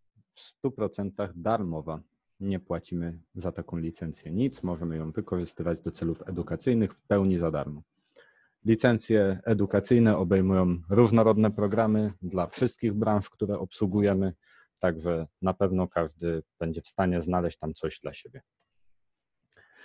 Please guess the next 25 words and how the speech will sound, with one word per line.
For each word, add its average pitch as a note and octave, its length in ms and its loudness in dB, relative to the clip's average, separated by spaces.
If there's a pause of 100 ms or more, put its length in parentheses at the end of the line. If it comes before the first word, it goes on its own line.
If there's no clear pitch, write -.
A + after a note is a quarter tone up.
(560)
Dlaczego A2+ 580 2
warto F#2+ 500 2
w F#2 60 -10
ogóle F2+ 280 0
zainteresować F#2+ 720 0
się D2+ 100 -8
taką - 260 -14
licencją? - 580 -16 (640)
E, E2+ 200 -8
według F#2 440 -2
mnie, A#2 480 2 (140)
e, F#2 240 -2
najważniejsze F#2 920 0 (120)
to F#2 200 0
nabycie F#2+ 560 2
umiejętności F#2 720 -2 (220)
pracy F#2 380 0
z F2 60 -4
najnowszym F#2+ 520 0
oprogramowaniem. E2 880 -6 (280)
Nasze G2 380 -2
licencje F2+ 720 -4
od F#2 160 -6 (360)
kilku G2 320 -4
lat F2 360 -2